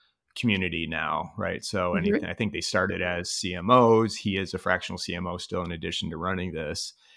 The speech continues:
Speaker 1: And so I got into the, the same questions, 'cause even as I was going through the process, right, is it, is it
Speaker 2: Mm-hmm.
Speaker 1: project-based? Is it retainer? And the, the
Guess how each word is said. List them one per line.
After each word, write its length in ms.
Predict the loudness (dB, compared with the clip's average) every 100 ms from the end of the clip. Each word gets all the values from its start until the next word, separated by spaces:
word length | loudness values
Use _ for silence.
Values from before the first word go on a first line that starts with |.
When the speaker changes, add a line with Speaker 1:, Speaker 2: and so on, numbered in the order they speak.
| _
Speaker 1:
And 140 | -6 2
so 120 | 8
I 160 | 8
got 180 | 8 6
into 180 | 6 2
the, 140 | -2
the 160 | -4 -4
same 200 | -4 -4
questions, 480 | 2 2 2 -2 -2
'cause 200 | -2 2
even 340 | 4 4 2
as 180 | 0 4
I 160 | 8 8
was 140 | 6
going 160 | 0 -2
through 160 | -2
the 60 | -4
process, 680 | -2 -2 -2 -4 -6 -6
right, 240 | -4 -2 -2
is 220 | -4 -2
it, 100 | 2
is 180 | 2 2
it 60 | -2
Speaker 2:
Mm-hmm. 40 |
Speaker 1:
project-based? 1000 | 4 4 6 2 0 _ -10 -6 -8 -8
Is 140 | -10
it 80 | -10
retainer? 760 | -12 -12 -2 2 4 2 0 -4
And 180 | -4
the, 60 |
the 60 | -6